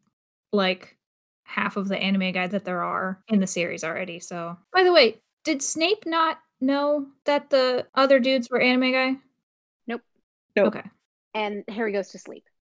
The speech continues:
Speaker 2: When
Speaker 1: Okay.
Speaker 2: Harry wakes up, it is assumed that a couple of hours have passed. He slept for at least, let's say, two hours.
Speaker 1: A little
Speaker 3: Mm-hmm.
Speaker 1: while.
Speaker 2: Why the fuck is Winky still in the room with Barty Crouch Junior?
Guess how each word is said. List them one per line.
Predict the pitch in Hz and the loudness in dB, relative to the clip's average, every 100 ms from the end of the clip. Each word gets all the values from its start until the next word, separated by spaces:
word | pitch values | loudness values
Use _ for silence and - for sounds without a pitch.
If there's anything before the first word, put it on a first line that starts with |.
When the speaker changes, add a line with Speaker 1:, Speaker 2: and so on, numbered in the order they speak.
| _ _ _ _ | _ _ _ _
Speaker 2:
When | 226 | -2
Speaker 1:
Okay. | 226 254 | -2 0
Speaker 2:
Harry | 269 269 | -4 -2
wakes | 240 233 370 | -4 -4 -4
up, | 277 - _ - | -4 -6 _ -6
it | 226 | -4
is | 226 | -4
assumed | 220 - 254 226 | -6 -8 -8 -8
that | 226 - | -10 -12
a | |
couple | - 226 214 | -10 -6 -4
of | 196 | -4
hours | 170 170 | -6 -8
have | - - | -14 -10
passed. | - - _ _ | -10 -10 _ _
He | 269 | -6
slept | 240 285 269 - | -2 0 -2 -2
for | 285 | -2
at | 247 | 0
least, | 254 - - | -2 -4 -6
let's | 233 220 - | -6 -6 -4
say, | 214 202 | -6 -6
two | - 220 | -6 -4
hours. | 175 151 - - - _ 277 | -4 -4 -10 -20 -20 _ 2
Speaker 1:
A | |
little | 277 247 208 | 6 6 6
Speaker 3:
Mm-hmm. | |
Speaker 1:
while. | 175 - - 220 _ _ _ | 2 -4 -14 -20 _ _ _
Speaker 2:
Why | 208 302 | -6 -4
the | 339 | -4
fuck | - - 311 302 | -6 -4 -2 -2
is | 240 | -2
Winky | 202 294 339 233 190 | 0 -2 -2 -6 -8
still | - - 311 302 | -10 -4 -2 0
in | 262 | -2
the | 247 | -4
room | 196 240 311 190 - 202 - _ _ _ _ - | -2 -2 -2 -4 -10 -16 -20 _ _ _ _ -2
with | 233 190 | 0 2
Barty | 247 233 | 2 2
Crouch | - 214 208 - | 0 -4 -4 -6
Junior? | 208 190 - | -8 -8 -14